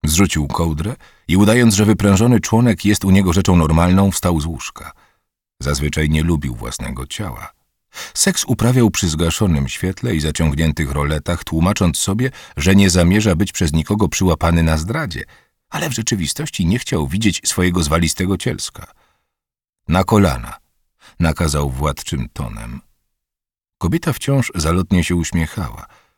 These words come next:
Posłusznie usadowiła się przed nim, dłonie złożyła na udach i zadarła głowę, gotowa na kolejne rozkazy. "Otwórz usta", dodał.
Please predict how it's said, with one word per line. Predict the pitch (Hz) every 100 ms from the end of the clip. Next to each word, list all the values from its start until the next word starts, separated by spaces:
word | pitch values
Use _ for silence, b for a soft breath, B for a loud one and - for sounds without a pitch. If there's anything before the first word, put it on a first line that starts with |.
| _
Posłusznie | 85 - 92 98 92
usadowiła | 87 85 80 87 71
się | -
przed | 67 85 76
nim, | 87 113 B B -
dłonie | 85 107 98
złożyła | 85 87 90 98
na | 85 71
udach | 117 135 135 -
i | 107
zadarła | 90 80 87 107 90
głowę, | 65 76 87 127 B B -
gotowa | 87 95 90
na | 85
kolejne | 90 90 87
rozkazy. | 87 - - - - _ _ _ _ _ _ _
"Otwórz | - - -
usta", | 113 - - - B _
dodał. | 73 62 64 62